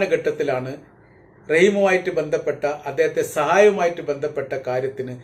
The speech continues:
സജീവത ഉണ്ടാകുന്നത്. പതിനെട്ട് വർഷം മുമ്പാണ്, പ-, പ-, പത്ത് വർഷം മുൻപ് തന്നെ ഇതിന് സഹായമായി ബന്ധപ്പെട്ട കാര്യത്തിന് ബന്ധുക്കളും ആ പ്രദേശത്തുകാരും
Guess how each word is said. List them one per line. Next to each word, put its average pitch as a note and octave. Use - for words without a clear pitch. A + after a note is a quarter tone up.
സജീവത E3+
ഉണ്ടാകുന്നത്. G#2+
പതിനെട്ട് B3+
വർഷം G#3
മുമ്പാണ്, E3+
പ-, D#3
പ-, E3+
പത്ത് E3+
വർഷം A3
മുൻപ് F#3
തന്നെ D#3
ഇതിന് F3
സഹായമായി E3+
ബന്ധപ്പെട്ട D3
കാര്യത്തിന് C3+
ബന്ധുക്കളും F3
ആ F3
പ്രദേശത്തുകാരും E3